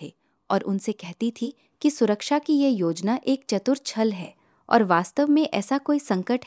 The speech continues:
है ही नहीं जिससे बचना आवश्यक हो। यहाँ तक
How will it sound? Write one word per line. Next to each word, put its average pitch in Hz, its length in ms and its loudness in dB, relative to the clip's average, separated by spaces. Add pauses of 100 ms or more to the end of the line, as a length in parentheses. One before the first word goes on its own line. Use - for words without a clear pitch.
है 208 100 2
ही 269 180 4
नहीं 226 280 2 (260)
जिससे 233 300 -6
बचना 226 380 -4
आवश्यक 180 540 -6
हो। - 220 -16 (420)
यहाँ 208 320 -2
तक 311 120 -2